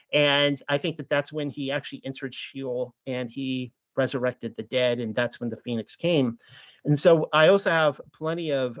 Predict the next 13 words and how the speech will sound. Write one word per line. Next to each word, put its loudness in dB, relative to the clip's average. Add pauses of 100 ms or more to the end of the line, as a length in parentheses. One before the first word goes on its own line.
uh, -4 (180)
prophecies, -4
like -2
the, -2 (160)
uh, -6
the -4
Sibylline 0
oracles 0
and -2
others 2
that -8
talk -2
about 0